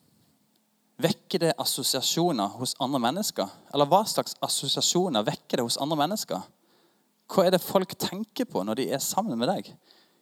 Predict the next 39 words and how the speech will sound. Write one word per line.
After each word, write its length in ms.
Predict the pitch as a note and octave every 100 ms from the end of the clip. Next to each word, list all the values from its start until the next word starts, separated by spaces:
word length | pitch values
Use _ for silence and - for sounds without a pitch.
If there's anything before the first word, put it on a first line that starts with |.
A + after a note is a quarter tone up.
| _
Hva 140 | E3+
er 80 | E3
det 180 | D3+ C#3+ F3+
du 180 | G#3
minner 400 | A2 A#2+ D3 F#3+
dem 200 | A#2 E2
om? 40 | F2+ - _ _ _ _ _ _ -
Hva 180 | C#3
er 80 | D#3
det 140 | D3 E3
ditt 340 | F#3 _ A#2+
liv 320 | D#3+ B2+ F#2+ - _ _ - - - _ _ _ _ _ _ -
vitner 560 | A2 - - _ F3+ F2+
om, 80 |
forteller 560 | - - D#3+ F#3 F2+ D#2
om? 80 | F#2 - _ _ _ _
Hva 140 | - E3+
er 80 |
det, 40 | D#3+
hva 140 | - E3+
er 60 | F3
det 60 |
første 360 | - - - F3+
de 60 | D#3
tenker 380 | D#3+ - G3+ -
på 140 | F2+
i 60 | G#2+
det 160 | C3+ B2
du 100 | C3+ A#2+ - _ _ _ _ _ _ _ _ _ _ _ _ -
er 160 | C#3+
sammen 320 | - C#3 C#3+
med 160 | F2+ F#2
dem 80 | -
på 120 | A#2
jobb, 240 | C3 A2
i 80 | F#2
en 80 | G2+
pressesituasjon, 1000 | C3 A2 - C#3 B2 A#2 B2+ B2+ A#2 F2
eller, 240 | D2 E2